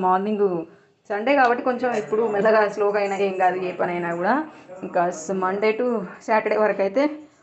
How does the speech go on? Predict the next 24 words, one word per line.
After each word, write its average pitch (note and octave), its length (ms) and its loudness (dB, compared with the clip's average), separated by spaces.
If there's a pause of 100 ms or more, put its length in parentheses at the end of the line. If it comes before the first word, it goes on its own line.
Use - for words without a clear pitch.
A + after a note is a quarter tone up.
(140)
మార్నింగ్ G3 300 -2
లేచిన G3 280 -2
దగ్గర F#3+ 200 -6
నుంచి G3 240 -6
వాళ్ళిద్దరికి F3+ 480 -4
బాక్సులు G3 320 -2
పెట్టించడం, A3 440 -2 (280)
రెడీ F3+ 180 0 (120)
అవ్వడం, A3 320 4
మణి F#3 180 -4
పాపని G3 260 0
రెడీ F3+ 220 2
చేసి A3 200 0
వాళ్ళని F#3+ 260 2
పంపించి G#3+ 380 -8 (400)
ఎయిట్ G3 160 -4
థర్టీ G3 200 -2
వరకు A#3 200 -2
అవన్నీ G3 200 -2 (100)
కావాలి F#3+ 320 2
కాబట్టి F#3+ 280 0 (120)
లేట్ F3+ 220 2
అయిపోతుంది F#3 400 -2
అనమాట. F3 280 -2